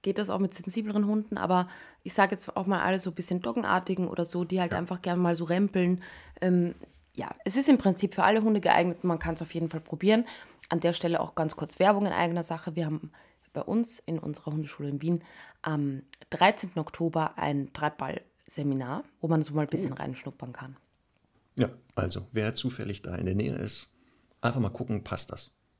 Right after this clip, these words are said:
Speaker 2: Ja,
Speaker 1: Mhm.
Speaker 2: deswegen sehr gut. Guck mal, jetzt hattest du schon erwähnt, ähm, das nächste, das sogenannte Hoopers oder
Speaker 1: Mhm.
Speaker 2: Hoopers Agility.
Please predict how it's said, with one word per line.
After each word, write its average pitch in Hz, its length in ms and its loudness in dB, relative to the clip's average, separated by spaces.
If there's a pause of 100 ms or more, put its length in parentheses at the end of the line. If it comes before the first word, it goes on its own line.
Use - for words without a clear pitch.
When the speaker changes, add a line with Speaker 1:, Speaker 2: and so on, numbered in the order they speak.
(260)
Speaker 2:
Ja, 120 60 -4
Speaker 1:
Mhm. 180 280 0 (300)
Speaker 2:
deswegen 98 480 -4 (500)
sehr 110 320 8
gut. 110 260 -2
Guck - 100 0
mal, - 140 0
jetzt 131 180 6
hattest 185 240 0
du 151 80 0
schon 127 240 0
erwähnt, 120 640 0
ähm, 113 440 2
das - 200 0
nächste, 110 560 2
das 101 180 -4
sogenannte 107 520 0 (300)
Hoopers - 840 0 (340)
oder - 260 2
Speaker 1:
Mhm. 143 260 -2
Speaker 2:
Hoopers 107 340 0
Agility. 92 600 -2